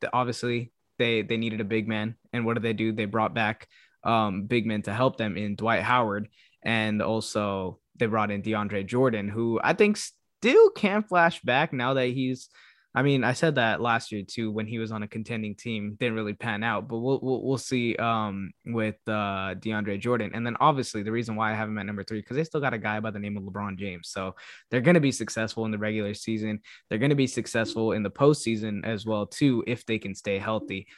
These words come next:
But that's why I got the Lakers at three, just because I think of load management as a, a big proponent as why they wouldn't,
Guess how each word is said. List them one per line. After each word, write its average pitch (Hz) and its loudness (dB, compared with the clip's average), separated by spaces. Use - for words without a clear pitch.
But 104 2
that's 117 -2
why 117 2
I 117 2
got 107 -2
the 107 -6
Lakers 107 -4
at 110 -2
three, 113 -2
just 110 -6
because 110 -6
I 113 -4
think 107 -4
of 92 -8
load 107 -2
management 101 -6
as 104 -4
a, 101 -6
a 107 -6
big 104 -6
proponent 101 -8
as 98 -8
why 101 -6
they 98 -4
wouldn't, 92 -8